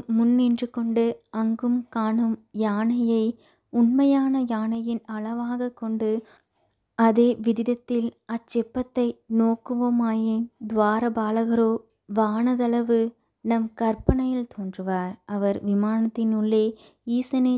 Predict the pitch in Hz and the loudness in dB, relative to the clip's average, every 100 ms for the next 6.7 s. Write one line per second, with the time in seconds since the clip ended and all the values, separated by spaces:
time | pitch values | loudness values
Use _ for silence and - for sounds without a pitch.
0 | 240 233 - 247 240 - 208 220 - 262 | -4 -10 -8 -6 -6 -4 -4 -4 -6 -2
1 | 254 254 226 220 220 214 220 _ _ _ | 0 0 2 0 0 -2 -6 _ _ _
2 | 247 240 269 254 202 214 240 247 262 247 | 2 4 2 0 -2 -2 -2 -4 -4 -4
3 | 240 220 220 226 220 214 214 214 214 220 | -4 -8 -6 -6 -2 -2 -2 -6 -6 -4
4 | 214 208 208 220 - _ _ 226 214 196 | -2 0 0 -2 -12 _ _ -2 -2 2
5 | 226 226 233 233 226 233 226 233 240 269 | 0 2 0 0 0 -4 -8 -8 -8 -8
6 | 254 254 254 233 - 226 220 | -6 -6 -6 -8 -8 -6 -4